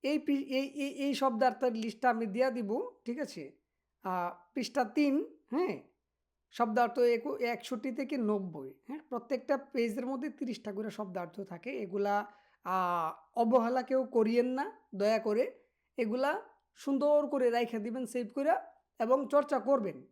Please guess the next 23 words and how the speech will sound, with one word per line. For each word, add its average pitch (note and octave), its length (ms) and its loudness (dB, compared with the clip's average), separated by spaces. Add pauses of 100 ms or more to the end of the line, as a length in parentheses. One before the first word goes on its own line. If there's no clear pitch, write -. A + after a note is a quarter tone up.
(280)
হুম, F#4 100 -8
একটু A#3+ 180 -8
চোখ C#4+ 220 2
বুলাবেন, A#3 420 4
যখন G#3 260 -4
একটু G#3+ 160 -6
রেস্ট A3 300 -2
করবেন, C4+ 340 -2
পাঁচ A3 220 -2
মিনিট, A3+ 160 -4
দশ G#3 200 -2
মিনিট A3 200 -6
নিয়ে C4+ 120 2
এগুলা A3 240 -2
চোখ A3 200 -4
বুলাবেন B3+ 380 -2
এবং A#3 300 -4
এইগুলা B3+ 400 0
দিয়ে D#4+ 160 0
আপনি C4+ 260 -2
কথা F#3+ 220 -10
বলতে F3 260 -10
পারবেন, C#3+ 320 -16